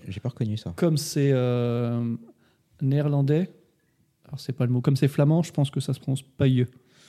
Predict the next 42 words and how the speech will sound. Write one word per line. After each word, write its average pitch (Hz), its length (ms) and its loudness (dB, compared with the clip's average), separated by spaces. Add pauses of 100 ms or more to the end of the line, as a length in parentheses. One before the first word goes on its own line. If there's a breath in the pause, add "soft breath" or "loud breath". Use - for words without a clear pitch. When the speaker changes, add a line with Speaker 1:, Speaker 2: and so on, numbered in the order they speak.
(220 soft breath)
Speaker 1:
Ouais. 98 120 -2
Speaker 2:
Les 127 200 0
Speaker 1:
Ah 117 60 -2
Speaker 2:
J, 131 60 0
Speaker 1:
oui, 135 60 2
Speaker 2:
c'est - 140 -2
Speaker 1:
oui, 180 60 -4
Speaker 2:
plutôt 123 200 -2
Speaker 1:
c'est, 123 60 2
Speaker 2:
des 123 80 0
yeux. 120 240 0
Speaker 1:
euh, 85 180 -12 (460 soft breath)
possible 127 260 0
Speaker 2:
comme, - 0 -
Speaker 1:
que - 20 -8
Speaker 2:
comme 143 100 2
Speaker 1:
je 135 60 4
Speaker 2:
en 131 40 2
Speaker 1:
prononce 127 200 0
Speaker 2:
Allemagne, 123 140 4
Speaker 1:
très, 113 60 -2
très 131 100 2
Speaker 2:
me 139 40 6
Speaker 1:
mal, 110 120 2
ouais. 87 60 -4
Speaker 2:
semble-t-il. 139 640 4 (280)
Speaker 1:
Non, 113 100 2
non, 135 60 6
Speaker 2:
On, - 20 4
on 135 40 2 (160)
Speaker 1:
mais 127 40 4
Speaker 2:
dit 123 120 2
pas 135 160 4
Ja, 147 300 4
on 123 100 2
dit 117 160 -2
Ja 131 140 4
en 113 100 2
allemand, 113 320 -2
Speaker 1:
Ouais. - 60 -8
Speaker 2:
par 113 100 -6
exemple. 131 220 -10